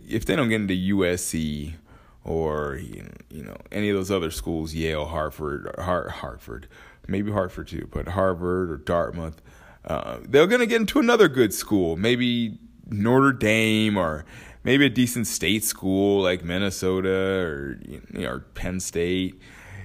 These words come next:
You know, there's a lot of good schools out there nowadays. So, like, you know, maybe they don't get into U S C, but it's not that big of a deal. They'll still get a good education. They'll most likely get a good job. It's not that big of a deal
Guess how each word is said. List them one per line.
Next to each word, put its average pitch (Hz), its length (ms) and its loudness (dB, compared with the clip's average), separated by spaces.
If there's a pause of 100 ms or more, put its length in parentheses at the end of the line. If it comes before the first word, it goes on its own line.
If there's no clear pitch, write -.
You - 100 -2
know, 113 120 4
there's 131 140 2
a 139 40 0
lot 139 220 6
of 127 80 0
good 127 160 4
schools 117 480 2
out 92 240 2
there 95 180 2
nowadays. 85 680 -2
So, 101 300 2
like, - 280 -2
you 370 140 0
know, - 100 0
maybe 180 300 2
they 165 60 2
don't 156 240 0
get 143 160 2
into 131 280 -2
U 127 240 4
S 107 140 0
C, 80 180 -6
but 90 380 0
it's - 200 -8
not 147 220 2
that 139 220 0
big 123 160 4
of 110 80 -2
a 101 40 -4
deal. 92 480 0 (420)
They'll 101 120 0
still 143 280 4
get 127 160 2
a - 20 -2
good 110 180 2
education. 98 640 0
They'll 95 100 -4
most 110 280 -2
likely 95 380 0
get 92 180 -4
a 95 120 -2
good 90 340 -8
job. 71 640 -4 (480)
It's - 260 -14
not 92 300 -2
that 69 220 -6
big 60 180 -6
of 58 80 -14
a - 60 -14
deal - 320 -12